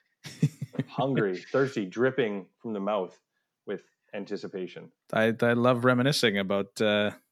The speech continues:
Speaker 1: about some crazy shit with you, and, uh, <laughs> it, it always makes me, uh, my, me giggle quite a lot
Speaker 2: Yes.
Speaker 1: thinking about, uh, some of the, the things we've been through.
Speaker 2: I'm sorry about your jacket.
Speaker 1: <sighs> Dear God.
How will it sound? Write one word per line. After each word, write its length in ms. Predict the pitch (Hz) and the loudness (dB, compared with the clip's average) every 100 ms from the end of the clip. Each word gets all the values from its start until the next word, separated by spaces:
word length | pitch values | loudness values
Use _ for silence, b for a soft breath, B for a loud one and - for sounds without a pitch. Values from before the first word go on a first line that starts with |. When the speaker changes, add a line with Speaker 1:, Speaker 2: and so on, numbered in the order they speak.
| - | -8
Speaker 1:
about 340 | 95 101 - | -4 -4 -4
some 220 | - 107 104 | -8 -8 -4
crazy 320 | - 107 107 | -2 -2 -2
shit 180 | - - | -2 -2
with 180 | 95 95 | -2 -2
you, 160 | 87 | -2
and, 280 | 87 87 87 | -2 -2 -2
uh, 280 | 92 90 92 | 0 0 -2
<laughs> 40 | - | -4
it, 280 | 98 120 - - 165 - | -2 -2 0 -2 -2 -4
it 180 | 180 135 | -4 2
always 360 | 139 135 139 135 | 2 4 2 2
makes 280 | 127 127 | -2 -2
me, 300 | - 117 110 104 | -2 0 2 4
uh, 200 | 98 90 | 2 0
my, 200 | 98 95 | -4 -4
me 260 | 107 104 107 | -4 -2 -2
giggle 360 | 107 101 92 | -2 -2 -2
quite 240 | 90 92 90 | -4 -4 -2
a 40 | |
lot 240 | 85 78 73 B B | -2 -4 -6 B B
Speaker 2:
Yes. 180 | 101 107 98 - | -2 0 -2 -4
Speaker 1:
thinking 120 | 95 | -8
about, 220 | 85 90 - - | -2 -2 -4 -4
uh, 260 | 92 90 90 | -2 0 0
some 220 | - 95 | -2 -4
of 60 | 90 | -2
the, 280 | 90 87 90 | -2 -2 -4
the 80 | |
things 280 | 90 92 87 | -6 -6 -6
we've 140 | 90 82 | -8 -6
been 160 | 85 80 | -6 -6
through. 200 | 78 76 _ _ _ _ - | -8 -10 _ _ _ _ -16
Speaker 2:
I'm 80 | 95 | -4
sorry 280 | - 117 | 2 4
about 200 | 110 107 | 4 2
your 80 | 98 | -2
jacket. 500 | 95 101 80 - - - _ _ _ _ - | -4 -4 -4 -8 -14 -16 _ _ _ _ -12
Speaker 1:
<sighs> 40 | B B B B B B - | B B B B B B -14
Dear 200 | - - | -12 -10
God. 340 | - - - | -10 -10 -12